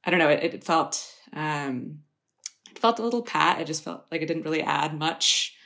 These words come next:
um, especially it, you know, after kind of teasing out these more spectacular, um,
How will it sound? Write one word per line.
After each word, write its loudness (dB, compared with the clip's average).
um, 0
especially 0
it, -6
you 0
know, 0
after 4
kind -4
of -6
teasing -4
out -4
these -2
more -4
spectacular, 0
um, -2